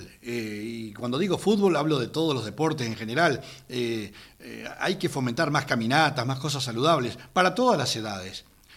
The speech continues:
Eh, tenemos un lugar, eh, en-, envidiable para hacer todo ese tipo de actividades. Tenemos que fomentarlas desde el municipio. Dar especial ante-, atención a las actividades que los adultos mayores organizados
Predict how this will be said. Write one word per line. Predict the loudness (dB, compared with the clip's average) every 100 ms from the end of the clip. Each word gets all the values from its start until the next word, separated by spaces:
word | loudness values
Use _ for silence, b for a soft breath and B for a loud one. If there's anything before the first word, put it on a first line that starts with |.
| B -16
Eh, |
tenemos | -4 0 2 0 -2
un | -4
lugar, | -2 2 2 0 -6
eh, | -8 -8 -8 -14 -18 -20 -20 -20 -8
en-, | -6 -4 -6 -8
envidiable | -2 2 4 6 6 4 0 -6 B B B
para | 0 2
hacer | 2 0
todo | 2 2
ese | 0
tipo | -2 0 0
de |
actividades. | 0 0 0 0 -4 -8 B
Tenemos | -2 2 2
que | 0
fomentarlas | 0 0 2 2 2 0
desde | 0
el | 0
municipio. | -2 -2 -6 -8 -12 -14 -18 _ _ B B B B
Dar | 0 4 6
especial | 4 4 6 4
ante-, | 4 0 -4 -4
atención | 0 0 2 2
a |
las | 2
actividades | 2 0 2 2
que | 0
los | 2 2
adultos | 2 2 2 2
mayores | 4 4 4 2
organizados | 0 0 0 2 4 4 4